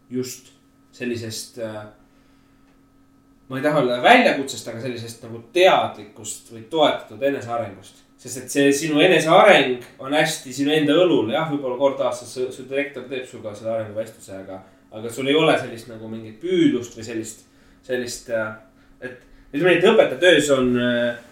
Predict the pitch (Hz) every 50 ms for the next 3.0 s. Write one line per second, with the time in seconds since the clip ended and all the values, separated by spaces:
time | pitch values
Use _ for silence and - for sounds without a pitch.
0 | _ _ _ _ - 113 113 113 113 113 117 131 131 175 214 214 165 147 156 175
1 | 180 156 135 123 110 113 113 - 143 131 110 107 - - - _ - 160 156 -
2 | - 127 127 139 139 - 135 110 - 113 113 110 107 98 - 113 120 117 113